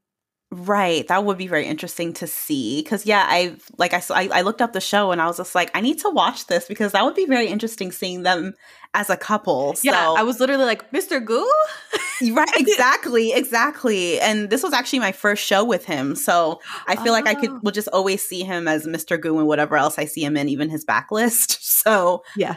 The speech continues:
Speaker 1: I'm just like, "Yeah, Mister Goo." <laughs> So, yeah.
Speaker 2: <laughs>
Speaker 1: Um,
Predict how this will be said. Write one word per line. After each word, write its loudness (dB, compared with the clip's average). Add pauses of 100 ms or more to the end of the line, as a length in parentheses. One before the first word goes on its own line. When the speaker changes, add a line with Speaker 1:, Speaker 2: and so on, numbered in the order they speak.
Speaker 1:
I'm -2
just 0
like, 2
"Yeah, 2
Mister 0
Goo." 2
<laughs> -10
So, -2 (280)
yeah. 0 (480)
Speaker 2:
<laughs> -12
Speaker 1:
Um, 2